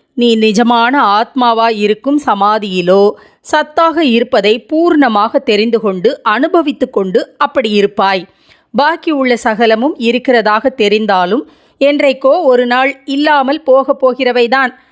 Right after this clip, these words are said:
இந்த ஆத்மா மட்டுமே தற்காலிகமான அந்த எல்லா விவகார சத்தியங்களுக்கும் கூட ஆதாரமாக சாஸ்வதமாக உள்ள ஒரே சத். அப்படிப்பட்ட சத்தியமே நாம் என்ற பூர்ண பிரக்ஞையோடு இருப்பாய். இப்படி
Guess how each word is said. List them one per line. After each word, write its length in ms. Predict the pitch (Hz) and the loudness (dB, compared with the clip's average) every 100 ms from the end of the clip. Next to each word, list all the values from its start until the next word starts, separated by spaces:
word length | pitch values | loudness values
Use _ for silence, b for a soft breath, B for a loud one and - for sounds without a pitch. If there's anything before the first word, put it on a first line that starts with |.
| b b - | b b -4
இந்த 320 | 247 269 247 | 0 2 2
ஆத்மா 540 | 208 220 233 240 220 | 2 0 -2 -2 0
மட்டுமே 640 | 202 196 - 220 220 269 - | 0 -4 -4 -2 0 -2 -2
தற்காலிகமான 1120 | 226 220 247 233 226 226 202 190 190 262 285 | -2 0 0 2 0 0 0 0 0 -2 -2
அந்த 280 | 233 240 233 | -4 0 2
எல்லா 500 | 208 208 226 233 226 | 2 0 0 2 0
விவகார 800 | 196 196 240 247 220 214 208 - - | -2 -4 -2 0 0 0 -2 -6 -6
சத்தியங்களுக்கும் 840 | 190 - 277 262 220 202 214 196 | -4 -2 0 2 0 0 -4 -4
கூட 420 | - 180 175 220 | -2 0 0 -2
ஆதாரமாக 960 | 226 196 208 220 208 202 185 185 180 277 - b b b | 0 0 0 0 0 0 0 0 2 0 -2 b b b
சாஸ்வதமாக 840 | 277 269 294 294 254 233 208 196 277 | -2 0 -2 -2 -2 0 0 0 0
உள்ள 360 | 254 208 247 | -2 0 0
ஒரே 440 | 220 196 208 233 262 | 2 2 4 2 2
சத். 280 | 233 226 - - b b b b b | 0 -2 -6 -20 b b b b b
அப்படிப்பட்ட 600 | 269 285 370 359 285 262 233 | -4 -2 -2 -2 -2 -2 0
சத்தியமே 600 | 220 - 226 196 208 247 | -2 0 -2 0 -2 -2
நாம் 360 | 214 214 254 262 | 0 0 0 -2
என்ற 480 | 208 190 233 262 | -4 -2 -2 -2
பூர்ண 360 | - 294 330 330 | -4 -2 0 2
பிரக்ஞையோடு 720 | 311 226 202 233 247 214 220 | 0 -2 -2 0 2 2 2
இருப்பாய். 540 | 294 220 202 208 196 - b b b b b | 2 0 0 -2 -4 -8 b b b b b
இப்படி 320 | 311 - 302 | -2 0 -2